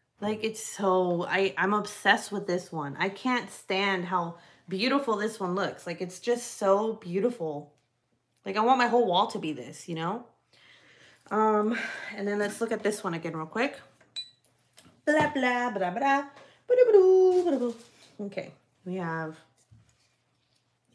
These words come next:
this one right here. You see how pretty that is? It looks kinda like crystal, right? Well, it is glass, it's glass.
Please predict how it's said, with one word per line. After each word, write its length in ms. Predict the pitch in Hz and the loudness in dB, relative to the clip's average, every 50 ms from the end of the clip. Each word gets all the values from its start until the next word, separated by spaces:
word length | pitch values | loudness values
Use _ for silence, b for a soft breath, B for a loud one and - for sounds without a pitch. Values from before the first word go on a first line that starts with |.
| _ _ 185 | _ _ -12
this 220 | 185 175 - - | -12 -12 -12 -10
one 100 | 208 202 | -10 -8
right 120 | 202 202 | -8 -6
here. 320 | 190 214 220 247 - 330 294 - - | -6 -6 -6 -6 -8 -10 -12 -16 -20
You 60 | 202 | -18
see 160 | - - 220 | -14 -10 -8
how 120 | 233 262 269 | -8 -8 -8
pretty 360 | - - - 196 175 202 214 | -10 -10 -8 -8 -6 -6 -4
that 160 | 233 - 247 | -4 -4 -4
is? 380 | 254 262 277 294 285 - - - - - | -4 -6 -6 -8 -10 -12 -20 -20 -12 -8
It 40 | |
looks 240 | 190 208 226 226 - | -6 -6 -6 -8 -10
kinda 220 | - - 240 254 - | -8 -8 -6 -6 -4
like 320 | - - - - - - _ _ | -6 -6 -6 -8 -10 -16 _ _
crystal, 640 | - - - 196 202 208 - - 165 156 151 156 143 | -18 -10 -6 -6 -6 -6 -6 -8 -8 -8 -8 -8 -8
right? 260 | - - - - - | -8 -8 -8 -8 -6
Well, 140 | 202 208 202 | -6 -6 -4
it 100 | 202 202 | 0 0
is 140 | 247 254 254 | 0 0 -2
glass, 400 | - 185 180 180 175 151 - - | -2 2 4 4 4 4 0 -8
it's 140 | - - - | -16 -18 -16
glass. 500 | - 165 160 160 156 143 143 - - | -10 -4 -2 -2 -2 -4 -6 -12 -16